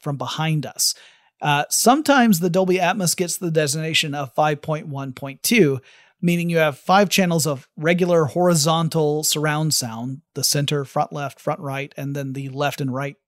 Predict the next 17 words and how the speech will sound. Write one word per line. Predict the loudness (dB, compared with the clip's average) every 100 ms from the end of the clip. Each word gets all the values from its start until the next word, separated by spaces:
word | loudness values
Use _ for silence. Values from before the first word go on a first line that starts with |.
| _ -10
channels. | -8 -8 -8 -8 -8 _ _ _ _ _ 0
Then | 6 8
you | 8
have | 6
the |
subwoofer. | 2 4 4 0 -6 -10 -10 _ _ _ -2
Then | 4 6
you | 4
have | 0
the | -4
two | -2
channels | -2 -4 -6 -8
of | -6 4
overhead | 6 6 4
audio. | 0 -8 -14 -18 -20 _ _ _ _
Confused | -6 4 6 8
yet? | 8 6